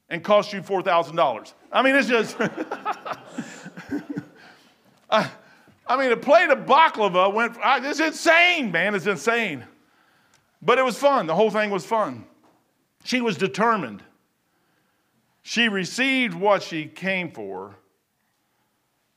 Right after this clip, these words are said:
but more than that, she met Jesus. You know, that changed her life.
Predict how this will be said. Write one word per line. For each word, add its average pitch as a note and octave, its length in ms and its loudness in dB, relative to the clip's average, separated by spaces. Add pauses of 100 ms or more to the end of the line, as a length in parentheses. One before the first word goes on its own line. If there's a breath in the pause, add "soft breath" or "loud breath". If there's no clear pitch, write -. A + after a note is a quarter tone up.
(100)
but C3+ 160 -10
more E3 440 -2
than C3 240 -8
that, C#3 240 -6
she - 160 -14
met A#2+ 240 -14
Jesus. G2 440 -20 (1120)
You G3 100 -14
know, G3 60 -6
that F3 100 -8
changed D#3 320 -12
her C3+ 140 -12
life. A#2 320 -14